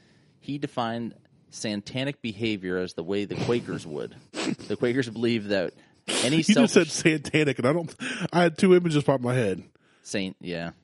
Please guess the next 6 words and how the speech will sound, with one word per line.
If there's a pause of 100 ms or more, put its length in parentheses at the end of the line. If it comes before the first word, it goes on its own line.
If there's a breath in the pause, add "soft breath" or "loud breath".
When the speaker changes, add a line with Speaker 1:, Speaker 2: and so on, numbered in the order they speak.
Speaker 2:
Either (360)
Devil
Santa (1000)
or
Carlos
Santana.